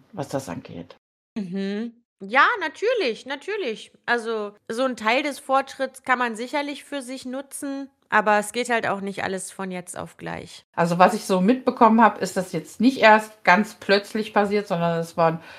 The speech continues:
Speaker 1: schleichender Prozess über die letzten Jahre.
Speaker 2: A-, absolut.
Speaker 1: Also, das ist meine Meinung.
Speaker 2: Ja, bin ich
Speaker 1: Ich
Speaker 2: auch, ja.
Speaker 1: glaube, ich kann mir das anmaßen, das als deine beste Freundin zu sagen, die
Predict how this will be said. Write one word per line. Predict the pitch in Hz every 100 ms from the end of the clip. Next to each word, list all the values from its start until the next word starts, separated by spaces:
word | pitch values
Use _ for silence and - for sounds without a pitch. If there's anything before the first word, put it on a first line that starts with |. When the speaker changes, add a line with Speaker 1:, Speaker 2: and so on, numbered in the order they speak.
| - -
Speaker 1:
schleichender | - 180 185 208 196
Prozess | 185 - 175 - 196 196
über | 165 165
die | 170
letzten | 156 156 - - 160
Jahre. | 139 143 147 - _ _ _ _
Speaker 2:
A-, | - _
absolut. | 220 214 - 202 196 208 - - _ _ -
Speaker 1:
Also, | 190 175
das | 170 175
ist | 165 165
meine | 160 160 156
Meinung. | 151 147 151 147 147 - _ _ _ _ -
Speaker 2:
Ja, | 240 269 - _ _
bin | - 214
ich | 226
Speaker 1:
Ich | -
Speaker 2:
auch, | 226
ja. | - - -
Speaker 1:
glaube, | 240 285 294 285 269 - - _ _ -
ich | -
kann | 240
mir | 240
das | 220 196
anmaßen, | 214 247 254 254 247 247 233
das | 220
als | 185 -
deine | 214 190
beste | 208 202
Freundin | 190 180 185 190
zu | 180
sagen, | 170 160 185 180
die | 180